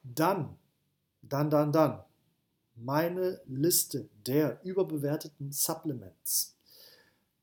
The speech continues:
bedeutet nicht, es ist natürlich jetzt mal meine Meinung, es bedeutet nicht, dass die Dinger nicht wirken.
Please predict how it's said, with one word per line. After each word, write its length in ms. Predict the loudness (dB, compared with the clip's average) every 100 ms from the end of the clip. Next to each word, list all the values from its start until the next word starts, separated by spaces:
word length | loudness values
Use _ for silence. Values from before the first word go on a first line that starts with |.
| _
bedeutet 640 | -6 0 2 2 -4 -6
nicht, 640 | -6 -2 0 -2 -2 -8 -6
es 120 | -4
ist 140 | -2
natürlich 300 | -4 -4 -2
jetzt 180 | -2 -4
mal 140 | -4 -4
meine 340 | -2 -2 -4
Meinung, 420 | -4 -4 -2 -2
es 120 | -6
bedeutet 300 | -4 -4 -4
nicht, 360 | -6 -6 -6 -2
dass 140 | -2
die 160 | -2 -4
Dinger 400 | -2 -2 -4 -6
nicht 560 | -8 -6 -6 -6 -8 -4
wirken. 560 | 0 0 2 0 0